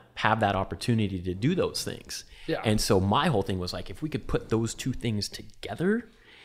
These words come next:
Speaker 1: and do it for our demographic and our age group and go, "Hey, this is a way to do it." I mean, it was, it was a little bit in front of its time, to be honest with you, because, um, now we look at, like, the influence and how people are paid and everything else like that. I mean, most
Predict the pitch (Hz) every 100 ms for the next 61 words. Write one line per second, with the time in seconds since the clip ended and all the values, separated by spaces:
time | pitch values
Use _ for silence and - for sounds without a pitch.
0 | - 113 113 98 101 131 131 143 - -
1 | - - 104 98 104 113 104 - 107 113
2 | 98 95 - 117 98 87 101 95 98 110
3 | 127 135 151 - 101 95 - 117 92 110
4 | - 104 92 95 87 82 104 131 147 -
5 | - - - - - - - 95 92 104
6 | 107 95 - - - _ - - - -
7 | 120 120 113 156 123 101 95 120 95 -
8 | - 120 92 95 - 95 92 107 - 85
9 | 90 92 - 95 90 - - - - -
10 | - 92 90 85 82 82 - - - 101
11 | 120 104 92 92 95 - 101 92 - -
12 | - 98 - 95 - 92 92 104 95 90
13 | - 92 92 90 92 90 90 90 90 -
14 | 87 - 101 113 90 90 87 101 107